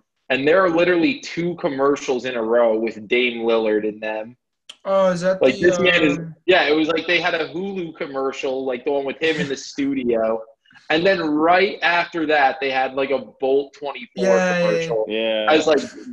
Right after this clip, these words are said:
Speaker 1: "Good God, man! Like, this, this guy cannot keep his face off of the fucking T V. Like,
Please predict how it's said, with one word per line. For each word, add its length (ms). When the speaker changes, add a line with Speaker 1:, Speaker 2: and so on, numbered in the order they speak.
Speaker 1:
"Good 360
God, 460
man! 260
Like, 220
this, 160
this 300
guy 240
cannot 600
keep 220
his 160
face 320
off 300
of 100
the 100
fucking 440
T 200
V. 340
Like, 160